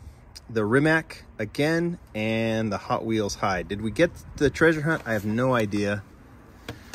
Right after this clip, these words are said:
Um, you guys can tell me if it's in there, 'cause I didn't see it, but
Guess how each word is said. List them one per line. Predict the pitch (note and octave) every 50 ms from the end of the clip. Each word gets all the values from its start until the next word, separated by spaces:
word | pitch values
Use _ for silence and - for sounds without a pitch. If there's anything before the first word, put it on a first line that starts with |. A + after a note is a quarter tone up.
| - - -
Um, | A2 A2 A2 A2 G#2+ G#2
you | G#2+ A#2
guys | A#2 B2+ A#2+ A#2 A2 -
can | - G#2
tell | - - C3+ C3 B2+
me | C3 C3 B2+ G2
if | A2+ A2 -
it's | G#2+ - - C#3
in | B2+ A#2+ G#2+
there, | G#2 G#2 G2+ G#2+ A2+ A2 - - - - - - - - - - - - - - - - - - - - - - - - - - - - - - - -
'cause | - A2 A#2
I | A#2 A#2 A#2
didn't | A2+ G#2+ G#2 F2
see | - - G2 F#2
it, | F#2 F2+ - - - - - - - - -
but | A#2+ A2+ A#2 G#2 F#2+ -